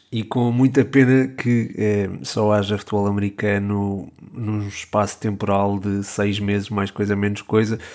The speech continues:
A época começa em setembro e termina em fevereiro, portanto são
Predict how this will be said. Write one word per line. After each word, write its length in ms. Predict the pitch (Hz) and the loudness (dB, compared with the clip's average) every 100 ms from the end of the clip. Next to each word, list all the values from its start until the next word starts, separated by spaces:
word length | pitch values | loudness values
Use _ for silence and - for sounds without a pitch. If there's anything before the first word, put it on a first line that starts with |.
| - - - | -20 -20 -6
A 40 | |
época 340 | 101 95 - 98 | -4 -4 -6 -8
começa 380 | 110 101 - 104 | -2 -2 -2 -4
em 40 | |
setembro 520 | - - 107 104 107 | -4 -2 0 0 -2
e 40 | 104 | -2
termina 460 | - 107 107 107 | -2 0 2 2
em 60 | 104 | 0
fevereiro, 500 | 117 101 117 123 101 | 0 2 6 6 6
portanto 540 | - - 95 90 - | -2 -6 -6 -6 -16
são 400 | - - 92 82 | -20 -12 -12 -12